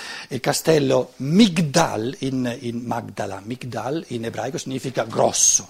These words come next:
no? Un grosso castello, quindi è la Maria di Ma-, di Magdalena di Ma-, di questo castello di Magdala. Però quando è nata l'hanno chiamata Maria. I nomi non si davano mai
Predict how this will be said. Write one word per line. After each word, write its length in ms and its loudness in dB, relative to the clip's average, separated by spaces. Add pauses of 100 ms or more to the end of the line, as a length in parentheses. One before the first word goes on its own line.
no? 160 -6
Un 80 -4
grosso 320 -6
castello, 400 -8
quindi 360 0 (240)
è 160 4
la 160 6
Maria 460 4
di 160 -4
Ma-, 240 -2
di 180 -4 (260)
Magdalena 760 0
di 160 -4
Ma-, 160 0
di 100 -6
questo 240 -6
castello 380 -4
di 80 -4
Magdala. 480 -8 (840)
Però 260 6
quando 280 6
è 40 6
nata 260 0
l'hanno 160 4
chiamata 320 -2
Maria. 380 0 (2500)
I 180 12
nomi 500 6
non 220 6
si 100 0
davano 460 2
mai 580 4